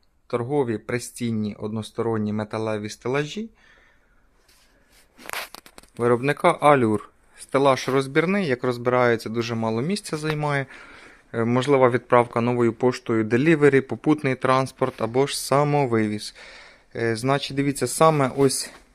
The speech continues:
такого формату стелажі є довжиною по дев'яносто шість сантиметрів, це те, що зараз на відео, є довжиною шістдесят один сантиметр та метр тридцять три. Е, висота його метр вісімдесят сім.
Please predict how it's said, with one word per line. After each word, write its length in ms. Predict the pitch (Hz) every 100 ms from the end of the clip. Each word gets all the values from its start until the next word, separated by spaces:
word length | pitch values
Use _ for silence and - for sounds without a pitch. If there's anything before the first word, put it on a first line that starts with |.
| _ -
такого 360 | - 156 139 131
формату 580 | - 131 131 131 120 120
стелажі 560 | - 131 139 139 185
є 260 | 185 123 135
довжиною 640 | 120 120 120 127 127 110
по 120 | -
дев'яносто 440 | 110 117 117 113 107
шість 260 | - 123
сантиметрів, 560 | - 151 170 170 - -
це 120 | - -
те, 120 | 131
що 140 | 127
зараз 280 | 120 120 120
на 100 | 123
відео, 360 | 127 123 123 123 - - - -
є 180 | 131 165
довжиною 600 | 139 127 131 131 123 110
шістдесят 560 | - 127 127 123 135 120
один 260 | 113 117
сантиметр 540 | - 147 165 175 165 151
та 220 | - 113
метр 460 | 107 139 - 160 156
тридцять 580 | 120 123 - 131 -
три. 240 | - 107 101 _ _ _ _ _ _ _ _ _ _ _ _ -
Е, 140 | 113
висота 500 | 110 147 180 170 156
його 300 | 135 120 120
метр 360 | 127 143 135 117
вісімдесят 640 | 120 - 120 123 139 131
сім. 360 | - 190 202